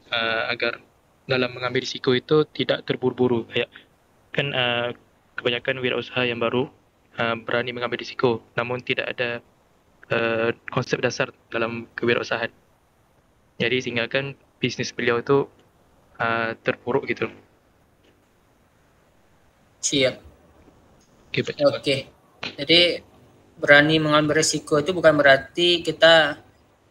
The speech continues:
Speaker 2: eh, asal jalan, asal buka, yang tanpa perhitungan, tanpa perencanaan yang bagus, ya.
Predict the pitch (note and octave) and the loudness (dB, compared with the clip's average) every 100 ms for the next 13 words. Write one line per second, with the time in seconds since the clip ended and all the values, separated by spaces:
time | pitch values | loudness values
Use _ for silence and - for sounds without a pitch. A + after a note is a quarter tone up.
0 | - D3 C3+ C3+ C3 C3 C3 - C#3+ C#3 | -10 -2 0 2 2 2 0 2 2 4
1 | C3 C#3+ D3+ D3+ C#3 C3+ C3+ C3+ - C#3+ | 4 6 6 6 2 0 -2 -6 -2 2
2 | C#3+ D3 C#3+ C#3 B2+ C3 C3 D#3+ - C3+ | 4 4 2 0 -2 -6 -2 -4 -2 -6
3 | C3+ - C#3 D3 D3 C#3+ C#3+ B2+ B2+ B2+ | -8 -8 -6 -2 2 0 0 -4 -4 -2
4 | B2+ B2+ B2+ B2+ _ _ _ - C3 C3 | 0 0 -2 -8 _ _ _ -6 -4 -2
5 | C3 C3+ C3 C3 C3 B2+ B2+ B2+ B2+ E3+ | -2 0 0 0 -2 -4 -2 -2 2 2
6 | E3 B2+ C3 | 2 2 0